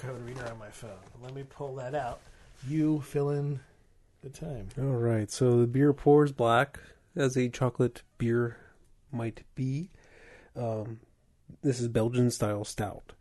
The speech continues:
Speaker 2: There's not a ton of Belgian style stouts on the market, at least not that I've seen. You know, um, Troubadour Obscura was kind of like the first one that I came in, excuse me, came into knowing. And then, you know, there's been other ones. Um,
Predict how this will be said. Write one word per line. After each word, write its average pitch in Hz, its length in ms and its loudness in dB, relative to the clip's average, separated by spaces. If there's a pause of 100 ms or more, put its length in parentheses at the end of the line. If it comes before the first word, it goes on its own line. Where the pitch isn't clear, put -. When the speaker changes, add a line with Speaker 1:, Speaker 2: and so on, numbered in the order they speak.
(480)
Speaker 2:
There's 170 200 0
not 262 360 2
a - 60 0
ton - 320 6
of 123 120 4
Belgian 127 300 8
style 104 320 0
stouts - 720 -6 (680)
on 120 160 4
the 117 80 6
market, 101 380 -4
at - 100 -8
least 107 160 -2
not 117 160 4
that 101 80 -2
I've 101 260 -2
seen. 95 340 -10 (300)
You 120 80 2
know, 101 200 2
um, 98 340 -4
Troubadour 127 400 6
Obscura 104 500 2
was 95 140 -10
kind 104 200 -2
of 101 80 -4
like 95 180 -6
the 101 100 -10
first - 340 -4
one 101 160 -4
that 101 100 -8
I 101 80 -8
came 101 300 -4
in, 98 280 -4 (1400)
excuse 107 340 -4
me, 104 100 -2
came 127 240 4
into 107 220 0
knowing. 101 340 -2 (500)
And 120 200 4
then, 110 280 6
you 113 80 6
know, 107 160 4 (120)
there's 156 180 2
been 139 120 8
other 117 160 6
ones. 107 460 2
Um, 104 340 0